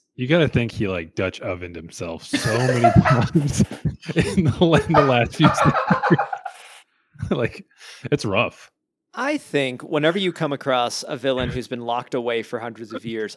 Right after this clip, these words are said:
Speaker 2: I wanna see the villain that, like, gets out and finally has their day, and then immediately is like, "What is ha-, what, what, society is different, technology is everywhere,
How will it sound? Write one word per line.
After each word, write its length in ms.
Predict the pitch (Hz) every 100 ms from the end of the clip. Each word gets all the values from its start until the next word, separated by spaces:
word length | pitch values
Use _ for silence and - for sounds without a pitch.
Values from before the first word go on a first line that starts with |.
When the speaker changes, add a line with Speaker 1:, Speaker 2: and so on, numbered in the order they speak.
| -
Speaker 2:
I 120 | 143
wanna 200 | 226 220
see 200 | - 180
the 80 | 147
villain 260 | 120 135 127
that, 100 | 123
like, 240 | 117 98
gets 240 | 131 127 127
out 360 | 110 110 - _ _ _ _ _
and 120 | 123
finally 340 | - 131 131
has 220 | 120 120 107
their 160 | 120
day, 400 | 110 117 107 101 _
and 140 | - 147
then 80 | 139
immediately 520 | 135 165 180 156 143
is 120 | 127
like, 160 | 123 117 _ _ -
"What 280 | 151 180
is 100 | 196 -
ha-, 140 | 170 _ _
what, 220 | 143 170
what, 220 | 170 185 -
society 640 | - 151 143 185 196 196
is 120 | 165
different, 440 | - 180 - 175 -
technology 680 | 160 147 135 156 180 147 170
is 140 | 151
everywhere, 580 | 156 151 156 147 143 143